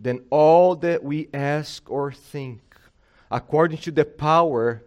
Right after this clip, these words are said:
at work within us, to him be glory in the church and in Christ Jesus throughout all generations,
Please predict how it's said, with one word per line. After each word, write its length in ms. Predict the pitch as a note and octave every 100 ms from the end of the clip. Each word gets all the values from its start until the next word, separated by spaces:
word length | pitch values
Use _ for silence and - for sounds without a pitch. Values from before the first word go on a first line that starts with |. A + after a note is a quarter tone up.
| _ _
at 200 | B2+ -
work 380 | C3 C3 D#3+ D#3+
within 540 | C#3 A#2+ C3 F3 F3+
us, 440 | A2+ G#2+ A2+ - - _ _ _ _ _ _
to 200 | - C3
him 680 | B2+ - E3 F3+ F#3+ G#3 G#3
be 280 | D#3 C3+ D3+
glory 1000 | A#2+ C#3 D3 D#3+ F3 F3 D3 A#2+ A#2+ - _ -
in 240 | D#3 F3
the 120 | E3
church 840 | D3+ - C3+ A#2+ G#2+ _ - - _ _ _ _ _ -
and 160 | B2 C#3
in 140 | E3
Christ 460 | F3 D3+ C#3 - -
Jesus 680 | B2 B2+ A2+ F2+ F2+ - _ _ _ _ _
throughout 340 | - C3 C#3 -
all 300 | B2+ D3+ E3
generations, 960 | D3 D3+ C3+ A#2+ A#2+ - A2 G#2 -